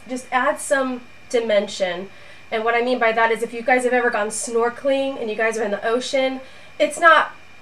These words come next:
perfectly crystal clear, even in the tropical waters. You're gonna always see a little bit of something floating around in the water. Not necessarily bubbles, but I wanted to just add a little bit of texture.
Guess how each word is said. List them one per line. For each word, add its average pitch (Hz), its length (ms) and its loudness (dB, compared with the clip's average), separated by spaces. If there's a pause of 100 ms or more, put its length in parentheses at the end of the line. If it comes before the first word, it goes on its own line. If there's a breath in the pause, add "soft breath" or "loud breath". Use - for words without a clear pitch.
perfectly 285 560 0
crystal 269 400 0
clear, 208 440 0
even 226 300 -2
in 208 80 -2
the 196 60 -6
tropical 220 520 -6
waters. 185 380 -2 (320 loud breath)
You're 254 140 2
gonna 285 280 6
always 277 400 4
see 277 280 -4
a 269 100 2
little 262 220 0
bit 247 160 -2
of 226 80 -4
something 202 640 -4 (140)
floating 240 340 2
around 208 240 2
in 190 100 0
the 185 60 -6
water. 185 400 -2 (400 loud breath)
Not 277 160 6
necessarily 214 680 2 (100)
bubbles, 311 840 0 (460)
but 247 320 6
I 240 120 4
wanted 247 300 2
to 240 120 -8
just 226 260 -2 (120)
add 220 200 2
a 220 60 -2
little 220 180 -2
bit 190 100 -8
of 190 100 -4
texture. - 680 -8